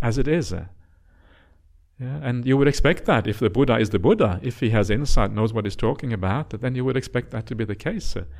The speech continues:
he has full understanding of this path. Uh, so be careful when you hear about these, uh, these shortcuts, uh, because they usually are a long detour, uh,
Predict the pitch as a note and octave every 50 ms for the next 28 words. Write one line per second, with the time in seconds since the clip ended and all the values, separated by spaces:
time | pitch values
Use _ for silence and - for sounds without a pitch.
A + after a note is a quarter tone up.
0 | - - - - - A2 G#2+ F#2 - - - B2+ A#2+ A2 A2 G#2+ G#2 G2+ - -
1 | A2 G#2 A2 G#2 G#2+ G#2 G#2 G2 G2 F#2 - - - G#2 F#2 F2+ - - - A2
2 | A2 - - - - - - - - - - - - - - - - - C3 C#3
3 | E3 D#3+ - C#3+ B2+ C#3 D#3+ D#3+ - D3 A#2+ G#2 A2 A2 A2 G#2+ G#2+ G#2+ A2 A#2+
4 | A2+ A2+ A2 F#2+ G#2 G2 F#2+ F#2+ - G#2+ G2+ F#2+ G2 G#2 F#2+ F2 F#2 F#2+ - -
5 | - - _ _ - - B2+ C3 - - - - - - - - - - - -
6 | - G2 E2 - - - _ - A#2+ - - A#2 G#2+ G2+ G#2 A2+ G#2 G2 F#2+ G#2+
7 | G#2+ A#2+ D3 D#3 - C3 A2 G#2+ - A2 G#2+ G2+ - - B2+ B2+ B2+ B2+ C3+ D3+
8 | D#3+ D#3 D#3+ D#3 D3+ D3+ C#3+ C3 A#2+ A#2 G#2+ G2+ G2+ G2+ F2+ F#2 G#2 G2+ - -
9 | A#2 F#2 F2 F2 F#2 F#2 F2 F2